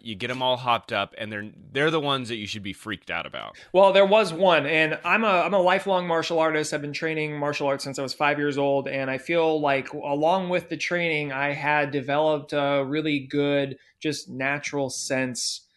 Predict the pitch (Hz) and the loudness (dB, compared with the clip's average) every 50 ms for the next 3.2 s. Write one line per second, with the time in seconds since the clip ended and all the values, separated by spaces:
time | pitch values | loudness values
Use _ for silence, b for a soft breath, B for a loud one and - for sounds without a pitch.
0 | _ _ _ _ - - 135 127 127 127 123 123 123 127 123 - b b b b | _ _ _ _ -12 -8 -6 -4 -2 -2 -2 -2 -4 -4 -6 -10 b b b b
1 | b b b _ _ _ _ _ _ _ - - 143 143 143 - - 131 123 123 | b b b _ _ _ _ _ _ _ -4 -4 -2 0 0 0 0 -2 -4 -4
2 | 113 113 - 127 127 131 127 120 120 - - - 131 - _ _ _ 131 131 127 | -6 -6 -4 -4 -4 -4 -4 -6 -8 -8 -10 -12 -14 -18 _ _ _ -6 -4 -4
3 | - - - | -6 -8 -16